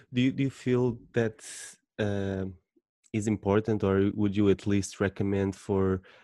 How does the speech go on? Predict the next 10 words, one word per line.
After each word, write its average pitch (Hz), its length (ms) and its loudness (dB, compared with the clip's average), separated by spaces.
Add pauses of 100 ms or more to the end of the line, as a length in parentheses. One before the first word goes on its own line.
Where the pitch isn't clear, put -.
(120)
designers 101 640 2
that 95 280 0 (280)
have 92 280 -4
been 95 460 0
very 95 640 0 (340)
exclusively - 680 -4
focused 95 560 -4
on 92 400 -4 (520)
visual 98 300 2
design? 98 640 0